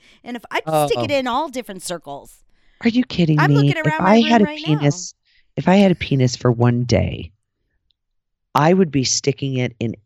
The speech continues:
Speaker 2: everything.
Speaker 1: I know.
Speaker 2: Seriously, in fucking everything.
Speaker 1: I know.
Speaker 2: I'd be
Speaker 1: I'd
Speaker 2: making
Speaker 1: be plugging
Speaker 2: up stuff.
Speaker 1: holes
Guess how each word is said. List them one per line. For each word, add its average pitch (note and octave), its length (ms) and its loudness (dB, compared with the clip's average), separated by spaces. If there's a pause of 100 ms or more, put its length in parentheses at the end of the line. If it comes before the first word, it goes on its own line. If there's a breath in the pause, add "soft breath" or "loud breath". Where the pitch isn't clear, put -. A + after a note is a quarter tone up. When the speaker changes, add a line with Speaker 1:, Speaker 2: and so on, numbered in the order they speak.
Speaker 2:
everything. G2+ 680 -4 (680)
Speaker 1:
I F3+ 60 -16
know. F#3 80 -16
Speaker 2:
Seriously, D#3 840 2
in C3 160 -2 (160)
fucking D3+ 460 -4
everything. G#2 680 0
Speaker 1:
I - 140 -18
know. F3+ 260 -18
Speaker 2:
I'd G#3+ 140 4
be B3 180 0
Speaker 1:
I'd G3+ 120 -6
Speaker 2:
making D#3 300 2
Speaker 1:
be - 20 -8
plugging G#2+ 220 0
Speaker 2:
up D3 80 2
stuff. F#3+ 420 -4
Speaker 1:
holes - 260 -20